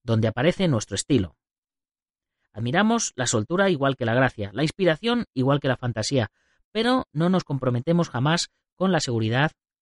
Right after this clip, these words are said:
frente a la eficacia. Los encadenamientos básicos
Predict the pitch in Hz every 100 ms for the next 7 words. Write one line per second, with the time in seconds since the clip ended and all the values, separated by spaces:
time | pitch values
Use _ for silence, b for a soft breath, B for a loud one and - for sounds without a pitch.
0 | _ _ 139 147 143 - - 104 95 -
1 | 110 - _ _ _ _ _ _ _ _
2 | _ _ _ _ _ 135 139 120 117 120
3 | 170 185 156 180 185 214 214 226